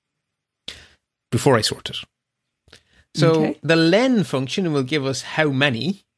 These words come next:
Speaker 1: So I can say, "I speak curly curly len space dot languages," close the curlies, and then in English, "language," and then is in brackets, because maybe I only speak one, or maybe I speak five, who knows, right? It's an array, it could be any length.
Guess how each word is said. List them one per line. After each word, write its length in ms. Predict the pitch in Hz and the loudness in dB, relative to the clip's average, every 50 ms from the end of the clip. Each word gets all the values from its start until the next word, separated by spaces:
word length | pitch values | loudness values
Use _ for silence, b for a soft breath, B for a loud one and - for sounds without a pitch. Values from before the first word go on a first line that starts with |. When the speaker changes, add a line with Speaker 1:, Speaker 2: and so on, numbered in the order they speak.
| _ _ _ _ _ _ _ _ _ _ _ | _ _ _ _ _ _ _ _ _ _ _
Speaker 1:
So 260 | - - 147 151 147 | -2 0 0 0 0
I 160 | 139 156 175 170 | 0 0 0 0
can 220 | - 175 156 143 | 0 -2 -4 -4
say, 560 | - - - 160 139 131 131 135 135 139 135 - | -4 -2 0 2 4 4 4 2 2 0 -2 -2
"I 200 | 127 135 160 170 | 0 2 2 2
speak 640 | 156 - - - 160 151 147 135 - - - - - - | 0 -4 -4 -4 -2 -2 -2 -2 -6 -12 -18 -18 -18 -8
curly 280 | - - 160 147 147 139 | -4 -2 0 0 0 -2
curly 420 | 131 - 147 143 135 131 135 131 | -2 0 0 0 2 2 0 0
len 460 | 123 127 127 131 139 143 143 135 131 127 | 0 0 0 2 2 2 0 0 -2 -6
space 400 | - - - 131 127 127 127 - | -6 -4 -2 -2 -2 -2 -2 -2
dot 200 | - 123 120 127 | -2 -2 0 0
languages," 680 | 131 135 131 123 123 120 123 120 120 120 110 - - _ _ _ - | 0 0 0 0 -2 -4 -4 -4 -4 -4 -4 -6 -10 _ _ _ -6
close 240 | - 135 131 123 127 | -4 -2 -2 -2 -4
the 80 | 131 | -4
curlies, 640 | 127 127 120 117 120 127 139 131 - - - - - _ _ _ _ - | -2 0 0 2 2 0 0 -2 -4 -8 -12 -14 -16 _ _ _ _ -6
and 120 | 131 127 127 | -2 0 2
then 220 | 123 123 123 123 | 2 2 0 -2
in 180 | - - 123 123 | -4 -4 0 0
English, 360 | 131 127 120 113 113 110 - | 2 2 0 0 -2 -2 -2
"language," 800 | 120 120 127 131 127 113 120 120 120 127 143 131 - - - - - | 0 0 2 2 2 2 0 0 0 -2 -2 -4 -6 -6 -8 -8 -6
and 160 | - 127 120 | -4 -2 -2
then 120 | 123 127 | -2 -2
is 300 | 135 151 147 135 123 - 127 | 0 2 2 2 2 0 -2
in 100 | 113 107 | -2 0
brackets, 640 | 135 139 131 - - 127 151 - - - - - _ _ _ _ _ _ _ _ _ _ _ - | 0 -2 -2 -2 -4 -6 -4 -6 -8 -12 -14 -16 _ _ _ _ _ _ _ _ _ _ _ -6
because 400 | 127 127 139 131 123 - - - | -2 0 0 0 0 -2 -4 -4
maybe 320 | 117 113 131 131 143 131 | -2 0 2 2 2 2
I 60 | 120 | 2
only 180 | 123 143 156 156 | 0 0 -2 -2
speak 300 | - - 202 190 190 - | -2 -2 -2 -2 0 0
one, 240 | 269 294 262 151 113 | 0 2 2 2 0
or 80 | 110 110 | -2 -4
maybe 260 | 113 110 113 113 117 | -6 -6 -6 -4 -4
I 60 | 123 | -4
speak 240 | 123 - 180 180 - | -4 -4 -6 -8 -6
five, 380 | - 240 240 214 151 120 123 | -2 0 0 2 0 0 0
who 80 | - 226 | 0 0
knows, 400 | 254 208 127 117 - - - - | 0 0 0 -2 -6 -10 -12 -8
right? 160 | - 117 170 185 | -6 -6 -4 -4
It's 140 | 131 - 165 | -4 -4 -2
an 80 | 151 | 0
array, 280 | 151 170 208 226 139 107 | 2 2 4 2 2 2
it 100 | 110 127 | -2 -4
could 120 | - 135 120 | -4 -4 -2
be 200 | 123 117 117 120 | -2 -2 -2 -2
any 200 | - 185 208 127 | -2 0 0 0
length. 320 | - 107 120 120 - _ | 0 -4 -8 -14 -18 _